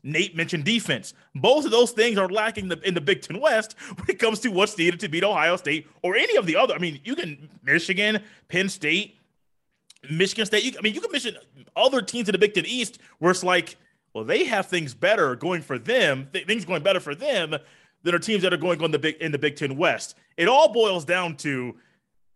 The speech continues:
there are so many holes at the squads on the West side and really some schools at the bottom of the East as well, that it really just still seems like the talent at Ohio, at Ohio State and the coaching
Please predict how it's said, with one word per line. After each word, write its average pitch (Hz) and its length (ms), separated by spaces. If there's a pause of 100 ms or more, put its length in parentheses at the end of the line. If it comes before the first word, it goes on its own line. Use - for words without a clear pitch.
(220)
there 226 200
are 349 140
so 262 300
many 262 180
holes 220 460
at 220 80
the 160 80
squads 190 680
on 175 220
the 143 260
West 160 460
side 175 480
and 131 80
really 277 160
some 123 240
schools 147 380
at 135 60
the 123 60
bottom 143 260
of 120 60
the 147 100
East 214 200
as 123 120
well, 156 460 (720)
that 190 120
it 175 140
really 320 260
just 180 140
still 240 240
seems 262 380
like 139 220
the 131 60
talent 247 380
at 196 60
Ohio, 185 220
at 180 60
Ohio 185 320
State 180 360 (360)
and 240 360
the 196 120
coaching 139 760